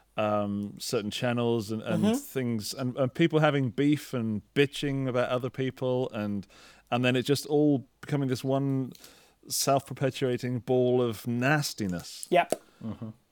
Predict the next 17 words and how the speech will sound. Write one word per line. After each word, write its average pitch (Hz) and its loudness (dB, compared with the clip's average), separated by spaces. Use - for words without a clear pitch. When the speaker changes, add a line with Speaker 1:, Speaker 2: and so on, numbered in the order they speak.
Speaker 1:
And 127 2
then 131 4
seeing 160 4
this 151 10
now 131 4
and 131 2
seeing 139 0
the 147 -8
similar 147 4
groups - -2
of 127 -6
people 123 -2
reaching 135 0
out 135 2
to 147 -2
one 135 2
another, 123 0